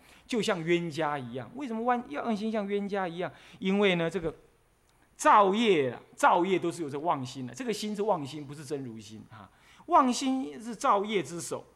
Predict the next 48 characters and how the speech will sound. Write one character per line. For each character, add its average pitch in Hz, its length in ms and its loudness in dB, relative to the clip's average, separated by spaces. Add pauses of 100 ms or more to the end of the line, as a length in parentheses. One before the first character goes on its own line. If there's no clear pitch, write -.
(220)
能 180 220 2
生 262 320 0
种 233 280 0
种 156 340 0
恶 220 240 6
念 160 380 -2
呢， 120 140 -12
牵 208 460 0
你 131 160 -8
的 123 140 -8
身 170 460 -4
口 - 320 -10
二 151 180 2
业， 143 260 -6 (1600)
而 156 360 4 (400)
造 165 320 6 (160)
恶 156 280 2
堕 135 180 -4
落。 127 260 -6 (440)
所 285 180 -4
以 262 80 0
这 311 100 -6
都 359 240 2
是 330 120 -2
那 220 100 2
个 170 100 0
妄 180 200 4
心 139 180 -8
在 135 140 -6
那 123 60 -8
么 120 100 -10
干 120 140 -6
的。 - 180 -20 (580)
所 135 140 -8
以 135 40 -6
因 151 160 -8
此 131 140 -12
你 120 100 -8
是 123 120 -16
不 135 80 -14
是 131 140 -10
要， 123 220 -4 (1080)
你， 131 100 -6
你， 123 260 -6
你 131 160 -6
对 175 140 -4
那 156 160 -6
颗 147 200 -4